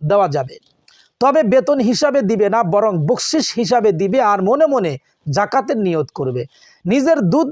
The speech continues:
মা ও দুধ সন্তানকে জাকাত দেওয়া যাবে কিনা? হ্যাঁ, নিজের দুধ মা, দুধ সন্তান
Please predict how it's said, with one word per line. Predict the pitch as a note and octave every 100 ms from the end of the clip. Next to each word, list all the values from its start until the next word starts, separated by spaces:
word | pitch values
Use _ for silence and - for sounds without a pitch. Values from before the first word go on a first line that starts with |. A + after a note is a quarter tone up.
| C4
মা | B3+ B3 A#3+
ও | G#3+ G#3
দুধ | E3 A3+
সন্তানকে | - D4 B3 C4 B3+ F#3 A3 C#3
জাকাত | G3 G3 A#3+
দেওয়া | E3+ G3 F#3+
যাবে | D3+ D#3 C#3
কিনা? | A#2 C3 - D3+
হ্যাঁ, | F#3+ F3 B2 - _ _ _ -
নিজের | F3 A#3 A3 A#3 F3
দুধ | C#3 C4+ A#3 A#3+
মা, | A#3+ A3+ A#3+ _ _ D#3
দুধ | D#3 C#4+
সন্তান | - B3+ B3 E3+ G#3